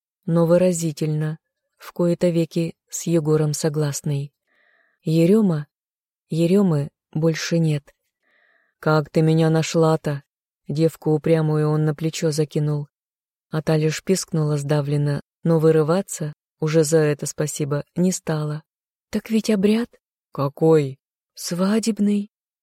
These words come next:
Или уже позабыл?» Вот язык бы ей покороче. Глядишь, и морда была б целой. Ладно, с языком аль нет,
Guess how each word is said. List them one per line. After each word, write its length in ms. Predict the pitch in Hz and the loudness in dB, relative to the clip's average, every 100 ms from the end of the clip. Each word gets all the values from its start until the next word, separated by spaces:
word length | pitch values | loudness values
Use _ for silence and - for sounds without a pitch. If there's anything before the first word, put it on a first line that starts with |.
| _ | _
Или 260 | - 233 226 | -2 2 4
уже 280 | 220 214 220 | 4 4 0
позабыл?» 600 | 220 214 240 180 156 151 _ _ _ _ _ _ _ _ _ _ _ 165 | 2 2 2 0 -2 -6 _ _ _ _ _ _ _ _ _ _ _ -2
Вот 260 | 175 214 | 0 2
язык 440 | 226 254 247 247 151 | 2 2 4 2 2
бы 180 | 156 | 2
ей 240 | 170 170 151 | 2 2 0
покороче. 760 | - - 185 175 156 - 151 - _ _ | -4 -2 0 0 -2 -6 -8 -8 _ _
Глядишь, 500 | 170 196 208 240 - | 0 2 2 0 2
и 40 | 202 | 2
морда 340 | 196 202 185 | 4 2 2
была 280 | 180 185 185 | 0 0 0
б 60 | - | -4
целой. 520 | - 180 175 175 175 _ _ _ _ _ | -2 0 0 -2 -8 _ _ _ _ _
Ладно, 680 | 214 220 226 185 147 147 139 _ | -2 0 2 0 -2 -4 -8 _
с 140 | - - | -10 -4
языком 520 | 185 180 185 208 190 | -2 0 0 2 4
аль 180 | 170 170 | 4 4
нет, 320 | 180 180 - | 2 0 -4